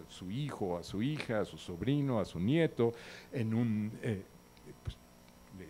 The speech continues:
lo empuja uno a la frecuencia y por supuesto que aumenta la, en la zona, la zona más pequeña, la de la cintura. Es cilíndrica,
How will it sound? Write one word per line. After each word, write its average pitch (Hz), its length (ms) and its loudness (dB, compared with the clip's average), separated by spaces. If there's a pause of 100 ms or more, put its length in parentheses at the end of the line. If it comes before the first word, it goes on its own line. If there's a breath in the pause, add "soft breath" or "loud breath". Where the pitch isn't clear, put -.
(440)
lo 110 120 -2
empuja 123 400 0
uno 123 440 0
a 95 60 -2
la 87 160 -8
frecuencia 147 680 -2
y 139 60 -8
por - 200 -14
supuesto - 440 -4
que - 400 -16
aumenta 92 500 -8 (360)
la, 76 160 -16 (2250)
en 143 140 4
la 113 100 2
zona, 117 300 -4 (280)
la 151 200 6
zona 214 480 2 (520)
más 151 320 4
pequeña, 104 440 -6
la 98 140 -6
de 113 100 -2
la 135 140 6
cintura. 135 500 4 (2500)
Es 139 140 4
cilíndrica, 120 520 2